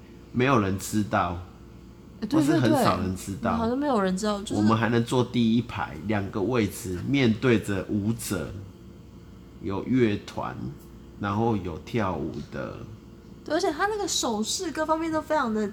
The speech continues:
Speaker 2: 精-，精细，就是每一
Speaker 1: 到不到位我不知道，但就是好看嘛。
Speaker 2: 对，就是可能每个手势都有代表一个意义，意义这样子。
Speaker 1: 而且不是乱演的哦，真的是男的帅，女的漂亮。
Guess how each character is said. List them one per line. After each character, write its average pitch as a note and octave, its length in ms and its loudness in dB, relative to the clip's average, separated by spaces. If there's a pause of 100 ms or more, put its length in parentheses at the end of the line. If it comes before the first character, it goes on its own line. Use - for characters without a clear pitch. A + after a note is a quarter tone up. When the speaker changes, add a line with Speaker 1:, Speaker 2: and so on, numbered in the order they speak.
Speaker 2:
精-， A#3+ 540 -6
精 B3+ 320 -8
细， G3+ 360 -6
就 B3 160 -6
是 C4 280 -4 (640)
每 - 160 0
一 - 20 0
Speaker 1:
到 A#2+ 120 6
不 G#2+ 60 4
到 A#2+ 40 4
位 A2+ 60 4
我 F#2+ 100 2
不 - 120 -6
知 F#2 160 -8
道， F2 180 -4
但 A#2 160 0
就 A#2 100 -4
是 A2 120 -4
好 G2 220 -6
看 - 280 -4
嘛。 - 180 -10
Speaker 2:
对， C4 160 -4
就 C#4 120 -4
是 F#4+ 120 2
可 C#4+ 160 -2
能 G#3+ 100 2
每 G#3 160 0
个 G3 100 0
手 G3+ 220 0
势 B3 180 -4
都 A3+ 180 0
有 F#3+ 80 -2
代 G3+ 220 -4
表 F3 220 -10
一 D3 60 -8
个 C#3+ 240 -8 (100)
意 A3+ 100 -8
义， G#3+ 280 -10 (200)
意 A3 100 -4
义 F3+ 400 -8
这 D#3+ 60 -8
样 - 100 -10 (180)
子。 - 140 -18
Speaker 1:
而 B2 60 -6
且 A#2 140 -2
不 - 140 -8
是 B2 180 -2
乱 G#2+ 280 0
演 D2+ 220 -6
的 D2+ 80 -10
哦， D#2 120 -6
真 A#2+ 120 0
的 A2+ 80 2
是 A2 200 -2
男 F2 320 -4
的 F#2 100 -6 (120)
帅， - 340 -4
女 F2 140 -6
的 D2+ 120 -10
漂 E2+ 300 -6
亮。 G#1+ 160 -10